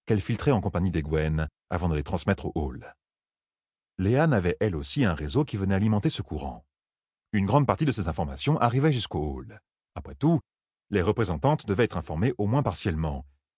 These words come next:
et rien ne disait que les Aja leur transmettraient les données glanées par leur propre réseau. Mais bien entendu, il fallait éliminer ce qui risquait d'être dangereux,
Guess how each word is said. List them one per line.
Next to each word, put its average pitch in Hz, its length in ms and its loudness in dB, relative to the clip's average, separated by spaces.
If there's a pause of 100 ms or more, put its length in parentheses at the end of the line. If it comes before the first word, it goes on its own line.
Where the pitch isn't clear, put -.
(300)
et 113 100 2
rien 113 260 4
ne 139 80 4
disait 98 280 2
que 107 100 -4
les 87 160 -2
Aja 107 160 2
leur 92 100 0
transmettraient 95 360 -4
les 90 80 0
données 80 240 -4
glanées 85 280 -2
par 78 120 -6
leur 76 100 -6
propre 107 260 -2
réseau. 69 440 -8 (1080)
Mais 85 100 -6
bien 101 160 2
entendu, 92 500 -2 (340)
il 117 80 -4
fallait 135 260 4
éliminer 131 360 4
ce 127 120 -4
qui - 120 -2
risquait 98 220 0
d'être 104 180 0
dangereux, 76 520 -2